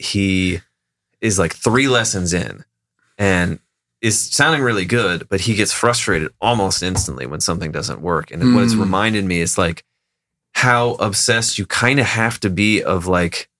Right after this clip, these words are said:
Speaker 1: again, it's like, don't get frustrated about how that went. Focus on the next one and trying to make whatever adjustments required to make the next one a little bit better than the one that just happened before it.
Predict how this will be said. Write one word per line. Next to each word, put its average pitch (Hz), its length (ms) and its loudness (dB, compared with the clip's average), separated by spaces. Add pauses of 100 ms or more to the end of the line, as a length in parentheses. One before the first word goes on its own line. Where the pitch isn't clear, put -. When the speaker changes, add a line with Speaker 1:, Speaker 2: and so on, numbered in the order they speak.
(420)
Speaker 1:
again, 107 320 2
it's 87 160 -2
like, 92 300 2 (240)
don't 117 280 0
get 113 160 0
frustrated 110 480 2
about 92 200 2
how 92 140 0
that 90 360 0
went. 90 340 0
Focus 101 440 0
on 95 100 2
the 90 60 -2
next 92 420 0
one 80 400 -4 (220)
and 95 140 -2
trying 92 400 2
to 95 140 -2
make 92 400 0
whatever 92 340 2
adjustments 92 640 -4 (180)
required 95 680 0 (400)
to 101 100 -2
make 95 240 2
the 87 80 -4
next 110 340 0
one 90 140 -2
a 87 60 -2
little 87 160 -2
bit 87 140 -2
better 87 220 0
than 80 140 -8
the 80 80 -6
one 82 200 -6
that 73 140 -8
just - 220 -8 (120)
happened 82 480 -4
before 90 420 -2
it. - 160 -12